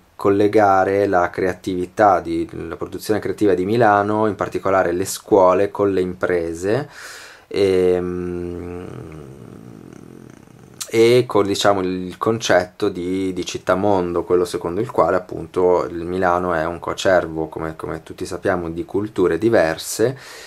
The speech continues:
eh, con le quali appunto anche il, la produzione creativa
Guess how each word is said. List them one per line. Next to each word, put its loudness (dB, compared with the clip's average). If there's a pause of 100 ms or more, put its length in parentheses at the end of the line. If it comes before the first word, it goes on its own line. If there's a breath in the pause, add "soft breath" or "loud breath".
(160 loud breath)
eh, 0
con 0
le 4
quali 4
appunto -2
anche 0
il, 0
la -4
produzione -6
creativa 2